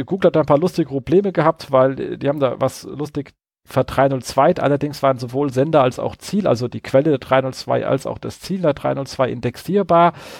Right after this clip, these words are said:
Das heißt, eine von beiden hätte eigentlich im Index sein müssen, war's aber nicht. Ähm, daraufhin hat Search, äh, hat sich Screaming Frog mal das, ähm, Ranking gehijackt, nachdem schon vorher andere gehijackt hatten, und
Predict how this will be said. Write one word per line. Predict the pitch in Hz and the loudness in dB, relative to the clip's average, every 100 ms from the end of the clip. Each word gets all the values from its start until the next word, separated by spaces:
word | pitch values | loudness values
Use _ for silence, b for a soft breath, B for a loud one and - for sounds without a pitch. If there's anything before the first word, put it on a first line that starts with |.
| B | B
Das | 127 | 0
heißt, | 139 - | 0 2
eine | 139 156 151 | 0 0 0
von | 147 | -2
beiden | 131 127 131 | 2 2 2
hätte | 143 160 | -2 -2
eigentlich | 135 143 139 | -4 -6 -8
im | 131 | -8
Index | 147 135 - | -2 -2 -2
sein | 123 123 | -4 -4
müssen, | 190 - 160 | -6 -6 -2
war's | 127 147 151 | 2 2 2
aber | 143 143 139 | 0 0 0
nicht. | 147 147 - B B B B _ | -2 -6 -12 B B B B _
Ähm, | 139 139 135 139 135 131 123 _ - - | 4 6 4 2 -2 -6 -8 _ -20 0
daraufhin | 135 127 156 143 | 0 2 0 0
hat | 127 - | 0 2
Search, | 131 139 - - | 2 2 0 -6
äh, | |
hat | 113 120 117 139 | 0 2 2 -2
sich | 135 - | -4 -6
Screaming | - 160 143 | -6 -6 -6
Frog | - 139 - | -4 -4 -4
mal | 131 123 123 113 | 0 4 4 2
das, | 120 - - 127 | -2 -4 -6 -6
ähm, | 120 117 104 _ - | -6 -8 -14 _ -4
Ranking | 135 180 185 | 0 0 0
gehijackt, | 165 143 147 143 143 - | 0 2 2 0 -4 -4
nachdem | 131 131 127 | -4 -4 -6
schon | 117 | -10
vorher | - 131 117 117 | -4 0 2 0
andere | 180 156 160 | 2 0 2
gehijackt | 147 143 147 139 - | 2 2 -2 -4 0
hatten, | 139 - 131 B B B B B | 0 0 -8 B B B B B
und | - 135 131 127 | 4 6 6 0